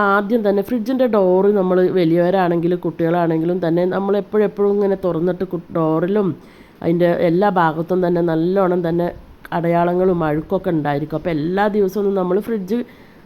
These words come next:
കഴുകാറില്ലല്ലോ. അപ്പം അങ്ങനെ എപ്പോഴൊന്നും കഴുകാത്തൊക്കെ സമയങ്ങളിലൊക്കെ ഇതുപോലെ ഒരു ഒത്തിരി വാസലൈൻ എടുത്തിട്ട്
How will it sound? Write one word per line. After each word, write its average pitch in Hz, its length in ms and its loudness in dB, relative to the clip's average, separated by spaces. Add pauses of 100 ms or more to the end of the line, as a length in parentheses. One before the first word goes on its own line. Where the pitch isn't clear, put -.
(180)
കഴുകാറില്ലല്ലോ. 185 800 2 (120)
അപ്പം 196 180 -2
അങ്ങനെ 208 280 0
എപ്പോഴൊന്നും 202 440 0
കഴുകാത്തൊക്കെ 180 580 0 (100)
സമയങ്ങളിലൊക്കെ 170 760 0 (140)
ഇതുപോലെ 180 640 0
ഒരു 190 140 -4 (160)
ഒത്തിരി - 600 -2
വാസലൈൻ 180 520 0
എടുത്തിട്ട് 170 360 -4